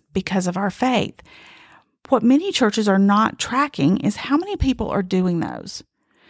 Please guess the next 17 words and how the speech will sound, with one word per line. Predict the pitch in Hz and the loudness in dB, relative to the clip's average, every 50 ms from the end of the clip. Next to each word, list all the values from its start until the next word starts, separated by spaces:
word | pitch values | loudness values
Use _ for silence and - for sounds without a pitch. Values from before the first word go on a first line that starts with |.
| - - - | -20 -8 -2
Do | - 254 | 0 2
we | 285 302 | 2 4
have | 302 294 269 - | 4 2 2 2
any | - 269 302 349 370 | 2 2 4 2 2
per-, | - - 269 254 - - _ - | 0 0 0 0 0 -2 _ 0
idea | 240 240 233 208 - 208 202 196 196 214 202 - - - - | 0 2 2 2 2 2 2 2 2 0 -2 -6 -10 -6 0
what | - 262 277 - _ | 0 0 0 0 _
percentage | - 247 226 - - - - 196 202 226 226 233 | 0 0 0 -2 -4 -2 0 2 2 2 0 0
of | 214 | 0
our | 196 180 180 | 0 2 2
membership | 180 180 175 180 190 208 208 - - 214 208 214 208 - - - - - - _ - | 2 0 0 0 0 -2 -2 0 0 0 2 0 0 -4 -8 -20 -20 -20 -20 _ -2
is | - 220 202 | 0 2 4
involved | 208 196 185 175 175 185 196 214 | 4 4 4 4 4 2 2 2
in | 214 | 2
a | 208 202 | 2 2
small | - - 202 190 185 185 | 2 2 2 4 2 2
group? | - 196 185 185 196 226 - - | 2 2 2 2 2 0 -2 -6